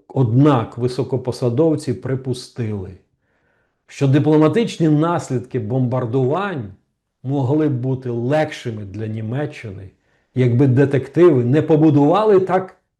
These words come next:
ефективну справу проти України. Ще раз хочу сказати: за цим ховається явно свідчення того, що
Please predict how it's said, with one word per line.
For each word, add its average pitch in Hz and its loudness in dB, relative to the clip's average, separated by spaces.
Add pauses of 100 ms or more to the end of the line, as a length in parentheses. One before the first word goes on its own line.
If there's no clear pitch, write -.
ефективну 180 -2
справу 156 -6
проти 117 -10
України. 104 -8 (1700)
Ще - -4
раз 196 -2
хочу 123 -2
сказати: 104 -8
за 120 2
цим 160 -2
ховається 127 -4 (480)
явно 117 2
свідчення 107 -8
того, 120 -4
що 101 -10